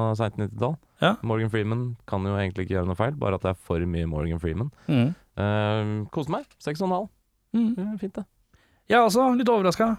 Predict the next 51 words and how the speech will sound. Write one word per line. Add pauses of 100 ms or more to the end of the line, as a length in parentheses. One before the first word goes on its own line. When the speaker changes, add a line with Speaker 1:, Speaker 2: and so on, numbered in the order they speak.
(120)
Speaker 2:
at,
eh,
men
det
er
noe
med
at
filmen
starter
så
fort
også. (320)
Den
setter
så
fort
i
gang, (260)
eh,
og
det
er
på
en
måte, (1080)
ja,
ja, (120)
nå
er
vi
i
gang. (340)
Ja, (100)
ja,
ja.
Og
så
setter
jeg
der
sånn, (160)
ja, (180)
ferdig
allerede.
Det
var
ikke
så
gærent,
det.